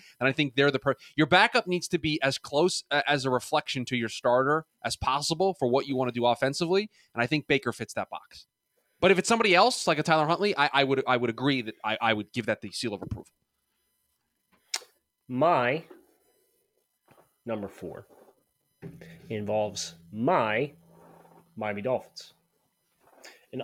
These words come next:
Speaker 2: I would like the Dolphins to sign a specific quarterback to serve as the backup in the twenty twenty-three N F L season. Anybody wanna venture a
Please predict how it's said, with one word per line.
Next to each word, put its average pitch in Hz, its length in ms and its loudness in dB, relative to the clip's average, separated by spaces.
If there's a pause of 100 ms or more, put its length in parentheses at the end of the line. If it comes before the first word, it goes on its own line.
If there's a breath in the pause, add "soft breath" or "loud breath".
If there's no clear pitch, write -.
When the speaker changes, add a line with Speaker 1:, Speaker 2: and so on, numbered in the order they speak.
(120)
Speaker 2:
I 208 280 6
would 190 180 2
like 151 280 4
the 139 60 -2
Dolphins 123 540 2
to - 140 -4
sign 156 560 2
a 127 100 2
specific 196 920 -2
quarterback 127 680 0
to 131 60 -10
serve 180 420 0
as 165 180 0
the - 80 0
backup 117 600 0
in 120 200 -4
the 120 60 -6
twenty 139 480 -2
twenty-three 120 1000 -6
N 107 140 -8
F 104 180 -8
L 90 280 -8
season. 98 400 -10 (1000)
Anybody 180 240 4
wanna 190 180 4
venture 143 460 0
a 117 40 -2